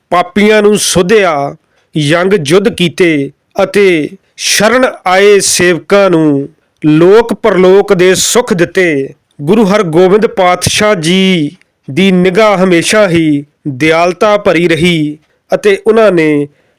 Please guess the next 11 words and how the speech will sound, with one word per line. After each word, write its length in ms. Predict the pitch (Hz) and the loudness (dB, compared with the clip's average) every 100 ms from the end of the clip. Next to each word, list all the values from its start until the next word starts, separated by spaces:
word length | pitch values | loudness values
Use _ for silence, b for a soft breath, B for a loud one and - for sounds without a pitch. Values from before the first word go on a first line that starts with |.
| - | -4
ਆਪਣੇ 400 | 190 185 190 190 | -2 0 0 0
ਜੀਵਨ 500 | 156 131 165 185 214 | 0 -2 0 2 0
ਕਾਲ 380 | - 175 165 160 | 0 -2 0 0
ਵਿੱਚ 560 | 151 151 - 147 135 139 _ 151 | -2 -4 -2 -2 -2 -6 _ -6
ਬਹੁਤ 400 | 143 202 254 214 | -2 0 0 -2
ਸਾਰੀਆਂ 800 | - 170 185 196 208 175 147 151 _ _ 156 | -4 -2 -2 0 0 0 -2 -6 _ _ -4
ਯਾਤਰਾਵਾਂ 760 | 147 170 170 202 196 208 214 | -2 -2 -2 -2 0 0 0
ਕਰਕੇ 680 | 202 170 156 - 170 143 139 _ _ | -2 -4 -4 -2 0 0 -6 _ _
ਸਿੱਖਾਂ 560 | - 240 240 247 240 220 | -4 -4 -2 0 0 0
ਸੇਵਕਾਂ 680 | - 185 180 147 190 185 | -2 -2 -2 -2 0 2
ਨੂੰ 380 | 160 143 135 | 0 -2 -4